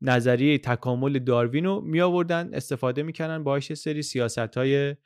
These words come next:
اجتماعی اقتصادی پیاده می‌کردن. زندگی آدما مبارزه‌ایه، یک قانون جهان شمول هم داره، قانون بقای شایسته ترین،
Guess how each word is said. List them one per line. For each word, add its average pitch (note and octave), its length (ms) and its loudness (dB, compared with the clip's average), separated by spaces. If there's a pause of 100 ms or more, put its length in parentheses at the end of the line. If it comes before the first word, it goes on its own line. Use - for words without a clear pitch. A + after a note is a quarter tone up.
(240)
اجتماعی B2+ 680 2
اقتصادی B2 640 0
پیاده A2+ 440 0
می‌کردن. G2+ 540 -6 (100)
زندگی B2 480 2
آدما A#2+ 460 4
مبارزه‌ایه، A#2+ 960 2
یک D#3+ 380 0
قانون D3+ 420 0
جهان C#3+ 300 -4
شمول C#3+ 380 -2
هم D3 160 -2
داره، C#3+ 320 -2
قانون B2+ 420 0
بقای C3 440 4
شایسته A#2 540 -2
ترین، D3 480 -2